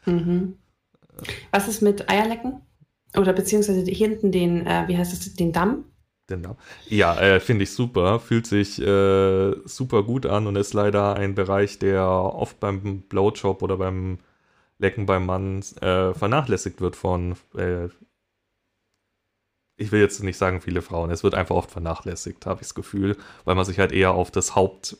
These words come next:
Speaker 2: auf das primäre Geschlechtsorgan konzentriert. Ähm,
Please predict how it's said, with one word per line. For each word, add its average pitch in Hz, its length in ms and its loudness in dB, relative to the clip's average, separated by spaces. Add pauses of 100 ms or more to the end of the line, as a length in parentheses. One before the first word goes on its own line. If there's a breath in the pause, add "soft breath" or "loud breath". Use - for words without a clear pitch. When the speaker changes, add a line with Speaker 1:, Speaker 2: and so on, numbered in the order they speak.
Speaker 2:
auf 92 200 0
das - 180 -4
primäre 95 500 2
Geschlechtsorgan 95 800 0 (420 loud breath)
konzentriert. 104 840 0 (600)
Ähm, 90 840 0